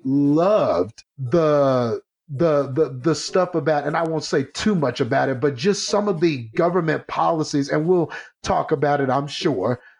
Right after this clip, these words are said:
uh, more in the spoiler section. I won't get too much into it, but just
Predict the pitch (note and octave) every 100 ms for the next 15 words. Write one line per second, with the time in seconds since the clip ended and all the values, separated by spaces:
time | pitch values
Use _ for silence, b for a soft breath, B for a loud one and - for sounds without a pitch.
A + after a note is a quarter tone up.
0 | b D3+ C#3+ C3+ C3 D3+ D#3+ C#3+ D3 C3
1 | - - F#3 E3+ C#3+ D3+ C3 C#3 C#3 C#3
2 | B2+ A2 D3 - E3 C#3 B2 F3 E3+ -
3 | D3 A#2+ C3 A#2+ G3 -